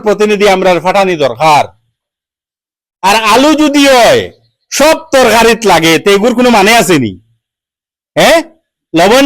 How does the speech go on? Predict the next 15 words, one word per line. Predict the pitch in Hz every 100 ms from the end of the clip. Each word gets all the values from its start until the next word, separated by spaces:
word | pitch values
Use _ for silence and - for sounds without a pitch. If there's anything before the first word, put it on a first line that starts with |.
| 269
যদি | 285 277
হয়, | 269 247 220 151 147 151 160 160 156
মানে | 202 214 -
খিচুড়ি | 196 294
বানাইলেও | 302 277 277 269 262
লাগে | 214 208 247
আর | 247
মাংস | 220 220 233
বানাইলেও | 254 247 233 226
লাগে, | 202 180 185 _ _ _
এটার | 220 208 294 233
তো | 196
কোনো | 151 135
মিনিং | 120 110 98 90
নাই। | 87